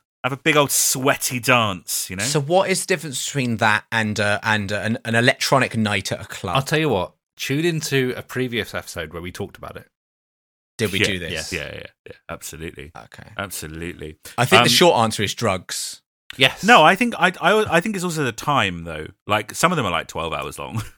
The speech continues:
Speaker 1: <laughs> which is different to
Speaker 3: Yeah.
Speaker 1: electronic night at a club. Um, and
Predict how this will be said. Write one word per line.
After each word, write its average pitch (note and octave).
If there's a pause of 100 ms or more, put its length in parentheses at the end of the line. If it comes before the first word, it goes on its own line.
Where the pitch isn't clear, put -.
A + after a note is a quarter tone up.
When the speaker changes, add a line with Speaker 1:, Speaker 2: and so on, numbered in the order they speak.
(180)
Speaker 1:
<laughs> -
which G#2
is F#2+
different F2
to D#2
Speaker 3:
Yeah. D#2+
Speaker 1:
electronic D#2+
night D2
at C2
a D2+
club. D#2 (400)
Um, F2 (180)
and F2